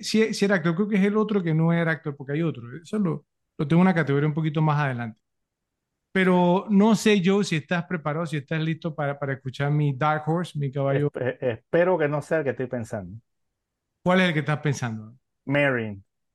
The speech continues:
Speaker 1: No, no, no, no.
Speaker 2: Ah.
Speaker 1: No, no, no, porque, pues, o sea, pues, si sale
Speaker 2: Sale
Speaker 1: en toda
Speaker 2: más
Speaker 1: la
Speaker 2: de
Speaker 1: escena
Speaker 2: media
Speaker 1: del
Speaker 2: hora.
Speaker 1: exorcismo.
Speaker 2: <laughs> O sea.
Speaker 1: No, no,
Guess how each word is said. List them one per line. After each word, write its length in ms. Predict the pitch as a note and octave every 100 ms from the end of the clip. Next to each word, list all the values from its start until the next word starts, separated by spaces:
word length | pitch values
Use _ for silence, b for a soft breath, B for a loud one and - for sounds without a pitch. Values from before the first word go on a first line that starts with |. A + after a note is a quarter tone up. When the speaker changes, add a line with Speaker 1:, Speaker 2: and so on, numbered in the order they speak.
| _ _ _ _ _ _
Speaker 1:
No, 360 | A3+ D#3+ C#3 C#3
no, 220 | C3+ B2+
no, 200 | A2 A2+
no. 80 | - -
Speaker 2:
Ah. 320 | C3 C3+ C#3
Speaker 1:
No, 200 | D3+ C#3+
no, 520 | F#3 F3 G3 F#3+ F3+ F#3
no, 200 | F3 F3
porque, 220 | A3+ E3
pues, 200 | B2 B2
o 20 |
sea, 420 | C3+ C3 A2+ A2+ -
pues, 180 | A#2 -
si 140 | C#3
sale 320 | D#3 D#3 D#3+
Speaker 2:
Sale 140 | E3 D#3
Speaker 1:
en 120 | D3
toda 140 | E3+
Speaker 2:
más 20 | D#3+
Speaker 1:
la 40 |
Speaker 2:
de 60 | E3
Speaker 1:
escena 160 | E3 E3
Speaker 2:
media 100 | D3+
Speaker 1:
del 100 | D3+
Speaker 2:
hora. 160 | C3+
Speaker 1:
exorcismo. 300 | A#2+ C#3+ E3
Speaker 2:
<laughs> 60 | -
O 40 |
sea. 540 | - B2+ G#2+ - A#2 - -
Speaker 1:
No, 240 | F#3 G3
no, 240 | F#3+ F3+